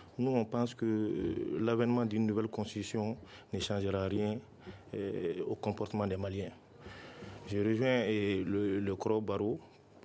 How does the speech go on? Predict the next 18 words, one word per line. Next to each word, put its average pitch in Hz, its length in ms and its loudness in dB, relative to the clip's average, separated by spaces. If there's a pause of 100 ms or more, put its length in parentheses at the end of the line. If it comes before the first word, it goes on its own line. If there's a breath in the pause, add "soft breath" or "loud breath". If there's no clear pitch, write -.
ce 104 180 -2
qu'il 107 180 0
a 95 80 2
dit, 104 320 0
il 107 80 -2
faut, 117 240 2
il 104 80 -2
faut - 120 -4
que 113 120 0
l'homme 104 260 2
malien 101 240 2
change. 98 420 -4 (140)
On 104 80 -2
est 92 80 0
tous 123 180 -2
d'accord 101 300 0
avec 90 240 -4
ça. 90 180 -6